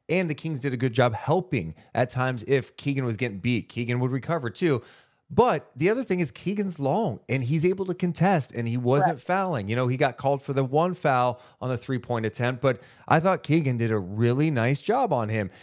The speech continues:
Speaker 1: And the other interesting thing that the Kings did to start the second half, they had Keegan on Steph, which, by the way,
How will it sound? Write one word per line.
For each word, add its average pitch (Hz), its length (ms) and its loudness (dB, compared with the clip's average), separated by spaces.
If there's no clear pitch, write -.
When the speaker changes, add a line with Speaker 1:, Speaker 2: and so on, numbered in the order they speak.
Speaker 1:
And 156 120 -4
the 175 80 2
other 233 180 -2
interesting 165 460 -4
thing 147 160 -6
that 135 100 -2
the 123 80 -6
Kings 120 380 -6
did 113 320 -2
to 131 100 -4
start 131 300 0
the 107 80 -6
second 170 340 -2
half, 107 320 0
they 101 80 -8
had 139 200 -2
Keegan 120 420 -2
on 120 200 2
Steph, 92 520 0
which, 135 300 0
by 143 240 0
the 139 100 -2
way, 135 360 0